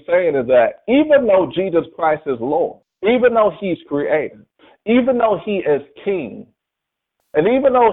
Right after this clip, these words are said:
he is Alpha and Omega, when you approach him, he wants us to approach him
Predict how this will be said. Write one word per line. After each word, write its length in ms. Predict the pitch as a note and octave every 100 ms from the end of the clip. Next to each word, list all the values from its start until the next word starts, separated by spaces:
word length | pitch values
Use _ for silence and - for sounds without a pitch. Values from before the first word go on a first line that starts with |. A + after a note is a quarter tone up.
| -
he 120 | A3
is 120 | G3 -
Alpha 320 | - F#3 F3+ F3
and 140 | D#3+
Omega, 560 | D3+ C#3+ F3 D#3+ G2+ - - _ _ _ _
when 220 | E3 G3
you 120 | G3+
approach 600 | - - - - D#4 C#4 -
him, 220 | E3+ D#3+ D#3
he 100 | A3
wants 340 | G3 F#3+ G3 - -
us 140 | F3 F3 -
to 80 | E3+
approach 480 | D3 - A#3+ A#3+ -
him 280 | C#3 C3+